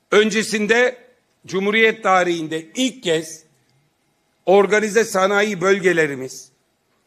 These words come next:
elektrik yokluğundan devlet zoruyla üretimine ara vermek durumunda kalmışlardı.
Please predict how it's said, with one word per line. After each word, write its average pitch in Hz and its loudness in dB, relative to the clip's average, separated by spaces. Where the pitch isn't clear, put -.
elektrik 214 0
yokluğundan 180 0
devlet 196 2
zoruyla 185 0
üretimine 185 -2
ara 190 2
vermek 151 -2
durumunda 131 -8
kalmışlardı. 120 -6